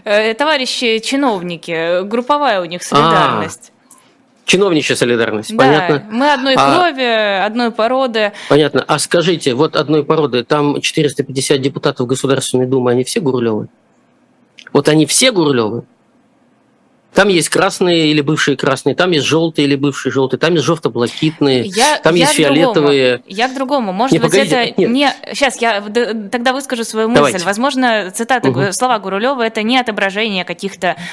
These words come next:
Speaker 1: планов и не отображение намерения ввести смертные казни, гулаг и так далее. Возможно, это просто,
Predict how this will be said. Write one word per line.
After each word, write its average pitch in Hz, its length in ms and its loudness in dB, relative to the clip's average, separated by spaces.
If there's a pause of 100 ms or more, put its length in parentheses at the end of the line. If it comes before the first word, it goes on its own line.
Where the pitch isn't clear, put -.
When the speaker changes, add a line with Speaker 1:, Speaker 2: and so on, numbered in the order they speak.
(100)
Speaker 1:
планов 208 540 0
и 190 40 -4
не 196 80 -2
отображение 196 920 -2 (180)
намерения 214 640 0
ввести 196 500 -4
смертные 190 520 -4
казни, 208 440 -2
гулаг 190 360 -2
и - 20 -8
так 190 220 -6
далее. 170 320 -2
Возможно, 226 400 -2
это 208 160 -4
просто, 247 480 -2